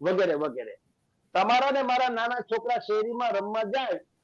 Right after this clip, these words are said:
અને હડકાયાથી માંડીને બીજા બધા કૂતરાઓ જેના ખસીકરણ માટે લાખો રૂપિયા આપવામાં આવતું હોવાનું બધા જ આપણે રેકોર્ડ ઉપર છાપીએ છીએ. દરેક મના-, મહાનગરપાલિકા લાખો કરોડો રૂપિયા એમાં વાપરે છે કે અમે એનું ખસીકરણ કરી નાખ્યું, હવે આ કોઈ કામના નથી.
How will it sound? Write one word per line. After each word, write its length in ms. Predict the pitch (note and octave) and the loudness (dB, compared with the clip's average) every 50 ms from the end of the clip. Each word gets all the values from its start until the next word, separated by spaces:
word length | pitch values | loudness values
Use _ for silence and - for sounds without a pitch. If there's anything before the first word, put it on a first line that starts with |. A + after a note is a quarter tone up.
| _ - | _ -6
અને 220 | G3+ G#3+ A#3 A#3 G3+ | -4 -4 -2 -2 -4
હડકાયાથી 680 | C#3+ D3 F3 G3+ G3+ - A#3 B3 B3 B3 - - B3 B3 | -2 -2 -4 -4 -2 -2 -2 0 0 -2 -2 -2 -6 -6
માંડીને 380 | G#3 A3 A3+ A3+ A#3+ A#3+ A#3+ | -4 -4 -4 -4 -4 -6 -6
બીજા 340 | A#3 F#3 G3+ G#3+ F#3+ C#4+ C#4 | -6 -6 -6 -6 -4 -4 -2
બધા 280 | B3 A#3+ A#3 F#3 B3 A#3 | -2 -2 -2 -4 -4 -8
કૂતરાઓ 760 | - - A#3+ G#3+ - C#4 C#4 C4 A3+ F#3+ F3 E3+ E3+ E3+ _ _ _ _ - - | -6 -8 -10 -4 -2 -2 0 2 2 2 2 0 -2 -4 _ _ _ _ -16 -6
જેના 400 | - F3 G3+ A3 A#3+ B3+ C4+ - | -2 0 0 2 2 2 0 0
ખસીકરણ 760 | - - - G3+ G3+ - B3 C4+ B3+ - A3+ A3+ A#3+ B3 | -2 -2 -4 -4 -4 -2 -4 -4 -2 -2 -2 0 0 0
માટે 300 | A#3 A#3 A#3 A#3 B3 B3+ | 0 -2 -2 0 0 0
લાખો 360 | A#3 F#3+ F#3 F#3 - - - B3 C4 | 0 0 0 0 -2 -2 -2 0 0
રૂપિયા 320 | A#3 A#3 - G#3+ B3 A3+ | 0 -2 -2 -2 0 0
આપવામાં 400 | A3 G#3+ - - A#3+ A3+ A#3 A#3 | 0 0 0 -2 -2 0 0 0
આવતું 320 | A3 G3+ G#3 G#3 - B3 G#3+ | 0 0 0 0 0 0 0
હોવાનું 420 | F#3+ G3 G#3+ A3 A3+ B3+ A3 F3 | 0 0 0 0 -2 -2 -4 -4
બધા 280 | E3 E3 C#3 C3 A3+ A#3 | -6 -4 -2 -2 -2 0
જ 40 | |
આપણે 240 | A3+ G#3+ - - A#3+ | 0 -2 -2 -2 -4
રેકોર્ડ 340 | G3 E3 F3+ F3+ A3 A3 G3 | -2 -2 -4 -2 -2 -2 -2
ઉપર 200 | F#3 - - - | -2 -2 -4 -8
છાપીએ 380 | E3+ - F3 F3+ F3+ - A3+ G#3+ | -6 -4 -6 -6 -6 -6 -8 -8
છીએ. 160 | - A#3+ G#3+ | -4 -6 -6
દરેક 300 | E3 D3+ F#3 G#3 A3+ F3 E3 | -2 -2 -2 -2 -2 -4 -4
મના-, 320 | D#3+ E3 F3+ G3 G3 G3 | -6 -4 -2 -2 -2 -2
મહાનગરપાલિકા 1080 | F3 E3+ F3+ F#3 G3+ G3 F#3 F3 F#3 G3 F#3+ - F3 E3+ F#3 F#3 F3+ A3 A#3+ C4 - - _ _ _ - - | -2 0 0 0 0 0 0 -2 -2 -4 -4 -4 -4 -4 -4 -4 -2 -2 -2 -4 -4 -8 _ _ _ -10 -6
લાખો 360 | D3+ E3 F3 - - A#3 A3+ | -2 -2 -2 -2 -2 -4 -2
કરોડો 280 | D#3+ F3 F#3 G3+ A3 A3 | -2 -2 -2 0 0 0
રૂપિયા 300 | G3 F#3 F3+ G3+ A3 G3+ | 0 0 -2 0 0 0
એમાં 260 | F#3 F#3+ A3 A#3 F3+ | 0 0 -2 0 0
વાપરે 360 | E3+ E3+ C#4 - B3 B3 A#3 | 0 0 0 0 -2 -4 -2
છે 120 | A#3+ B3 | -2 -4
કે 100 | A#3 G#3+ | -4 -4
અમે 140 | G#3+ G#3+ A3+ | -6 -6 -4
એનું 140 | A3 A#3 G#3+ | -4 -4 -4
ખસીકરણ 500 | A3 - F#3+ - A#3 A3+ E3+ G#3+ A3 A3+ | -4 -6 -8 -8 -8 -6 -4 -4 -4 -4
કરી 220 | G#3 G3+ G#3+ A3 | -4 -6 -6 -6
નાખ્યું, 280 | A3+ A#3 A3 - B3 A3 | -6 -8 -6 -6 -4 -2
હવે 120 | F3+ F#3 A3 | 0 0 0
આ 60 | G#3 | 0
કોઈ 180 | G3+ G#3+ A3 G#3+ | 0 0 -4 -2
કામના 360 | - F3+ E3+ F3+ G#3 A3 G#3 | -2 -2 -4 -2 -2 -4 -4
નથી. 300 | F#3 F3+ F3 - D#3+ | -4 -4 -6 -6 -8